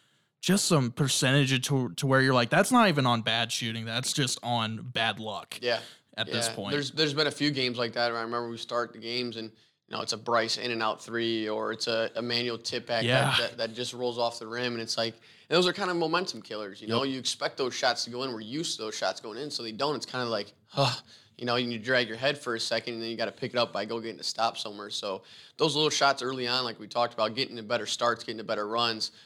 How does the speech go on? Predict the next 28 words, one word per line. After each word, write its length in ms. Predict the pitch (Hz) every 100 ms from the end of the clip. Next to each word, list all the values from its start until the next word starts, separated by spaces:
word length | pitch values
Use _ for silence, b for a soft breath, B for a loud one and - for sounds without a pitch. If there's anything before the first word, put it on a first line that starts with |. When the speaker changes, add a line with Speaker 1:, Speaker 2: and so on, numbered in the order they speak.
| b
Speaker 2:
will 100 | 123
really 320 | 120 139 120
help 260 | 113 113 110
us 280 | 104 101 -
down 180 | 110 95
the 80 |
stretch. 560 | - - 98 76 - - _ - - _ _ _ _
Speaker 1:
Man, 200 | 131 127 113
I 180 | 135 156 139 -
also, 340 | 139 135 127
when 140 | 120
I 40 | 117
was 120 | 110
looking 160 | 113 110
at 100 | 92
the 60 |
stats, 440 | - 113 107 92 -
you 380 | 113 143 190 190
and 420 | 131 117 104 113
Nick 420 | 120 107 - - -
averaged 540 | 113 113 117 107 113
the 80 | 113
most 280 | 110 104 -
steals 380 | 110 113 107 110
in 80 |
the 80 | 95
conference. 720 | 95 107 98 - 85 - -
Speaker 2:
Yeah. 80 | -